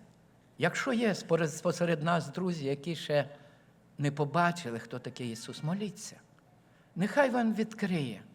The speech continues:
Нехай, як Він відкриває, так ніхто не відкриває, знаєте.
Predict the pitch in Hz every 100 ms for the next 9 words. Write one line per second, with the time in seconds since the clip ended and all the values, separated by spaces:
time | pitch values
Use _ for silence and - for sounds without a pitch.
0 | - _ - - - 196 214 240 196 170
1 | 220 220 220 311 214 185 208 190 165 151
2 | 147 226 226 220 220 208 170 143 143 -
3 | 139 131 117 104 - 156 170 - -